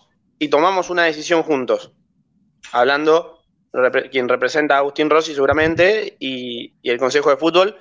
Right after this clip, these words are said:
siempre y cuando esta oferta llegue y sea real. ¿Sí? Una especie de, de, de cláusula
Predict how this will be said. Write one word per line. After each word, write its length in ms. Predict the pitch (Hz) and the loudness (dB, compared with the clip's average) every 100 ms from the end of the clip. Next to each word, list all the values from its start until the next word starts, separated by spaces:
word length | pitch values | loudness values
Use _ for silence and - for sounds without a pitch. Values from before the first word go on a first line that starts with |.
| _ _ _ | _ _ _
siempre 400 | - 202 196 190 | -2 0 0 0
y 40 | |
cuando 340 | 196 202 208 202 | 2 2 2 0
esta 160 | 175 | 0
oferta 260 | 165 185 175 | 0 0 0
llegue 280 | - 196 175 | 0 0 0
y 60 | |
sea 200 | 185 175 | 0 0
real. 380 | 156 127 110 _ _ _ _ _ _ _ _ _ _ _ 151 | 0 -2 -4 _ _ _ _ _ _ _ _ _ _ _ 0
¿Sí? 360 | 180 185 - _ _ - | 0 0 -10 _ _ -2
Una 160 | 160 175 | 0 0
especie 360 | 208 208 202 | -2 0 2
de, 220 | 175 156 | 4 2
de, 160 | 143 139 | 0 -2
de 140 | 151 151 | -2 0
cláusula 800 | 180 202 196 165 143 110 - | 0 0 -2 -2 0 -2 -8